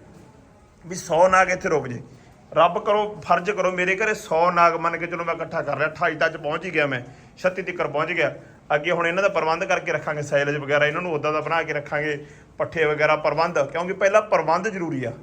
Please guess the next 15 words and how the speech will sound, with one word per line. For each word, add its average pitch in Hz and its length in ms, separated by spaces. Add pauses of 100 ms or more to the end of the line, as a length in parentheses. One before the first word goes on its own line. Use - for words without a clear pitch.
(160)
ਵਿੱਚ 151 160
ਵੀਰ 165 160
ਕੀ 170 100
ਕਰਦੇ 170 260
ਆ, - 20
ਪਸ਼ੂ 156 300
ਖਰੀਦ 147 200
ਲੈਂਦੇ 151 220
ਆ, - 20
ਪ੍ਰਬੰਧ 165 360
ਨਹੀਂ 180 120
ਹੁੰਦਾ। 156 440 (380)
ਪਹਿਲਾਂ 208 260
ਸੈਟਅਪ 170 440
ਬਣਾਓ। 170 460